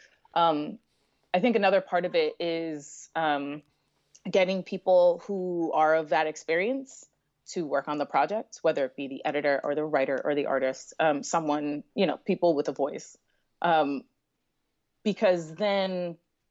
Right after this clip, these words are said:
you have people that won't necessarily be able to speak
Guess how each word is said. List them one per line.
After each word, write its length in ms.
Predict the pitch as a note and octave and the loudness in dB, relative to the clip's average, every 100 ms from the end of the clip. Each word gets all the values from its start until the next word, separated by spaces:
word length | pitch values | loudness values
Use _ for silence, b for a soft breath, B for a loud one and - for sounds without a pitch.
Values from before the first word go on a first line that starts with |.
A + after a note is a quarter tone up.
| _ | _
you 160 | F3+ G3 | -6 -4
have 280 | F3+ E3+ - | 0 -2 -2
people 600 | F#3+ - F3 E3+ E3 - _ _ _ _ _ _ _ _ _ _ _ _ - | -10 -2 0 2 0 -6 _ _ _ _ _ _ _ _ _ _ _ _ -6
that 300 | F#3 F#3+ - - | 2 2 0 -2
won't 220 | A#3 D4+ | 0 0
necessarily 500 | D4 C4+ A#3+ A#3+ G#3+ | -2 -2 0 2 2
be 100 | G3+ | 0
able 180 | G3+ G3 | -4 -4
to 60 | F#3 | -10
speak 300 | - E3+ | -6 -8